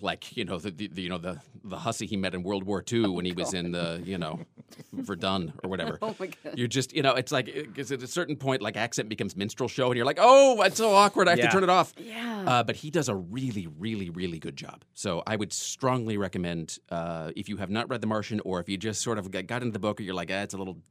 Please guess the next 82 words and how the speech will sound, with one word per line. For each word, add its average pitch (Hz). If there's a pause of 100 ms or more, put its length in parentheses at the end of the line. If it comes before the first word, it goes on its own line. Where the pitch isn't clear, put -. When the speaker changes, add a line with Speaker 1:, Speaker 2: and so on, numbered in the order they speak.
(100)
Speaker 1:
dry," 113
which 107
it - (140)
can 98
be 95
at 90
times 104
if 87
you're, 85 (300)
you 107
know, 80
if -
it's, -
if 87
it's, -
like, 71
one 85
of 78
the 80
sort 80
of 76
heavy 82
science 95
sections, 101 (360)
the 87
Martian 104
audiobook 90
is -
exceptional. - (160)
Speaker 2:
All 202
right, 170
Speaker 1:
So. 160
Speaker 2:
done 170
and 220
done. 175 (120)
Speaker 3:
Yeah, 104
off 120
to, 131
'cause 113
I've 190
read 147
the 107
book, 117
watched 113
the 110
movie. 107
I 101
think 135
I've 110
seen 127
the 107
movie 104
a -
couple 101
of 92
times, 92
read 104
the 95
book 90
once, 92
and 95
Speaker 2:
I've 233
seen 330
the 233
Speaker 3:
I 240
Speaker 2:
movie 226
a -
Speaker 3:
love 120
Speaker 2:
couple 180
Speaker 3:
it. -
Speaker 2:
times. 165
I -
really 175
liked 156
the 151
movie. 147
I 143
never 156
read 135
the -
book, 139
though. 139